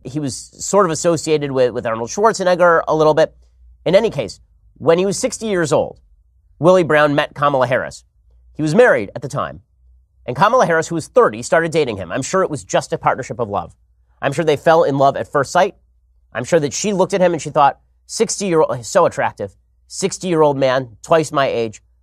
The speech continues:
That's, that's the pa-, I love him. That, that's, that's what, what's gonna happen here." Or alternatively,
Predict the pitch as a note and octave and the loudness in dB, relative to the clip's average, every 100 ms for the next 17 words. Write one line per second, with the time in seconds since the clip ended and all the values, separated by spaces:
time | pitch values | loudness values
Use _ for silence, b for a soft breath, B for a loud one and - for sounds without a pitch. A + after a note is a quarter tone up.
0 | _ _ - F#3 - - _ _ _ _ | _ _ 0 0 0 -8 _ _ _ _
1 | E3+ - D#3 F3 - D#3 - C3 F3 A#3 | -2 -2 -2 -2 -2 -6 -4 0 2 2
2 | G#2+ - - D#3 D3 F3+ - D#3 D#3+ F3 | -2 -12 -2 0 2 -2 -2 0 0 0
3 | D3+ D3 - C3+ A#2 A2 F#2 - _ _ | -4 -6 -4 -4 -4 -4 -8 -12 _ _
4 | _ - B3+ C4 E3 D3+ G#3 F3 C#3+ A#2+ | _ 4 6 6 2 -2 -2 -2 -4 -2
5 | A2 | -4